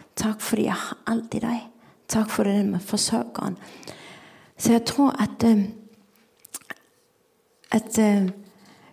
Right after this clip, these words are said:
Gud ønsker at vi skal noen ganger være et motspeil på alt det som skjer. Både med å bringe inn takknemlighet, men også bringe inn håp i enhver situasjon.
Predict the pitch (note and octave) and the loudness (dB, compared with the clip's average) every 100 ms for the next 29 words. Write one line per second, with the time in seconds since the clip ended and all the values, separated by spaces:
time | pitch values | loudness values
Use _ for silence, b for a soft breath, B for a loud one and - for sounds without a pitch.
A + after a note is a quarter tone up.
0 | _ - B3+ B3 - - G#3 G#3+ - - | _ 4 6 6 0 2 4 4 0 0
1 | A#3 F3 - - _ - E3+ G3 - - | 0 0 -4 -18 _ -4 0 2 2 2
2 | G3+ F#3 F#3+ F3 F3 E3+ - - E3 E3 | 4 4 2 2 0 0 -4 -4 -2 2
3 | F#3 G3+ - - - G#3 - - - _ | 2 2 0 -2 -2 -6 -6 -12 -18 _
4 | - F3 - F3 E3+ - D#3+ - - - | -6 -4 -4 -4 -4 -4 -4 -2 -4 -8
5 | - B B B - E3 E3+ D#3+ D#3 - | -16 B B B -4 0 2 0 -2 -2
6 | D#3 D#3 - - E3+ G3 A3+ F#3 F3 F3 | 0 0 -4 -8 -2 0 0 0 -2 -4
7 | D#3+ E3 E3 - - F#3 B3+ - - - | -6 -4 -4 -6 -4 -4 -4 -6 -8 -8
8 | - - - _ b b b b b F3+ | -10 -10 -12 _ b b b b b -2
9 | E3 G3+ - F#3 - - F#3 - - | 0 -2 -4 -6 -4 -4 -6 -8 -12